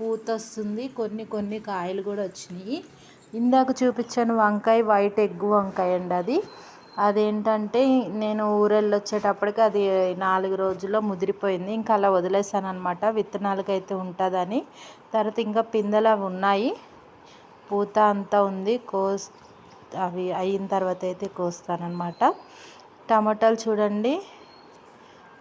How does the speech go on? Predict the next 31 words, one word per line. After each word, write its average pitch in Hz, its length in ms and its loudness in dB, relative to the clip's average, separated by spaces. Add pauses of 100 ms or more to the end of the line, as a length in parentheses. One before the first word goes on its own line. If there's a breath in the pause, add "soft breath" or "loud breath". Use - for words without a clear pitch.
గుత్తులుగా 208 640 2
వచ్చాయి. 202 520 0
టమాటాలు 196 600 0
అయితే 190 220 -2
బాగా 185 360 0
వచ్చినాయి, 190 480 -4
పూత 196 340 -4
కూడా 202 360 -2 (100)
చాలానే 196 420 -2
ఉంది. 190 340 -6
టమాటా 208 460 -2
మొక్కలు 233 380 0
అయితే 226 360 0 (580 loud breath)
చాలానే 233 380 6
వచ్చినాయండి. 226 520 0
ఇవన్నీ 220 320 0
కంపోస్ట్లో 226 800 2
మిక్స్ 226 320 0
అయి 226 140 4
ఉన్నాయి 208 280 0
కాబట్టి 214 460 4
టమాటాలు 214 720 2 (140)
మనకి, 196 640 -2 (560 loud breath)
ఆ, 185 400 6
మట్టి 208 340 4
ఎలా 240 260 8
ఉన్నా 240 300 4
సరే 240 280 2
బాగా 208 360 8
వస్తాయి 208 280 0
అన్నమాట. 190 480 2